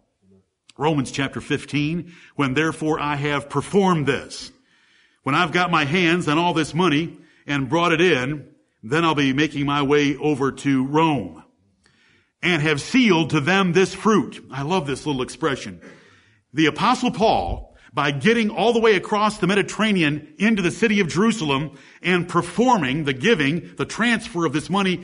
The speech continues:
from Gentile churches to the poor saints in Jerusalem, the poor Jewish saints, he says that when he does that, it will be a sealing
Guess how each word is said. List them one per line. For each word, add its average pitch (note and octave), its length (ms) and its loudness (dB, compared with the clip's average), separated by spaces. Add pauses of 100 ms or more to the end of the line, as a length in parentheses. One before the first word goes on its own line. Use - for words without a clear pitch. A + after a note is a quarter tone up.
(140)
from D3+ 200 -4
Gentile F#3+ 460 -2
churches F3 480 -2 (200)
to D#3 60 -14
the D3+ 80 -6
poor G3+ 260 -4
saints G#3 360 -8
in F3+ 100 -6
Jerusalem, D#3+ 540 -6 (140)
the - 80 -6
poor G#3 240 0
Jewish G3 420 -4
saints, - 380 -6 (840)
he F#3+ 160 -2
says A3 440 0
that F#3+ 80 2
when F#3 100 0
he F3 80 0
does G#3 280 2
that, - 560 -2 (260)
it G#3+ 180 2
will F#3+ 120 4
be G#3 180 2
a E3 100 2
sealing F3 800 2